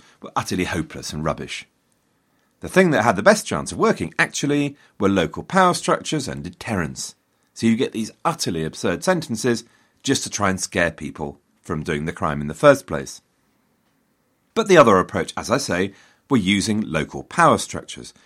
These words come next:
So, for example, a magnate had a much better chance of catching criminals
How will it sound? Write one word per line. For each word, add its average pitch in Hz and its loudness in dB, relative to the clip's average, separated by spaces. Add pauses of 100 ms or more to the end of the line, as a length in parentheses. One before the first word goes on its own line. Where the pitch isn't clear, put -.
(120)
So, 226 2
for - 0
example, 87 -2 (320)
a 117 -4
magnate 131 2
had 131 -4
a 135 -2
much 156 -2
better - -8
chance 78 -4
of - -12
catching 82 -6
criminals 127 4